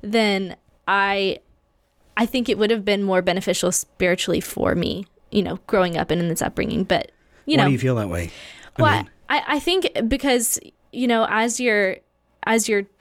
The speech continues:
Speaker 1: teaching people and as you're, you know, growing these disciples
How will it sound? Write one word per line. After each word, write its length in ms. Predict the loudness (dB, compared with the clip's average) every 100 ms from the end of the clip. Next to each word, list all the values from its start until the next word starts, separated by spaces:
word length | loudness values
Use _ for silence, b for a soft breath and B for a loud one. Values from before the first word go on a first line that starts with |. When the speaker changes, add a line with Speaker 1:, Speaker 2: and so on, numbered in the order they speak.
| _
Speaker 1:
teaching 580 | -2 -2 0 0 0 -2 -4
people 280 | -2 0 2
and 100 | 2 2
as 160 | 2
you're, 220 | 0 0 -4 0
you 100 | 2
know, 200 | 0 -4 _ _ _ _ _ _ _ -20 -20 _ _ -16
growing 460 | -4 2 4 4 2
these 180 | 0 -2
disciples 800 | 0 0 0 0 2 2 0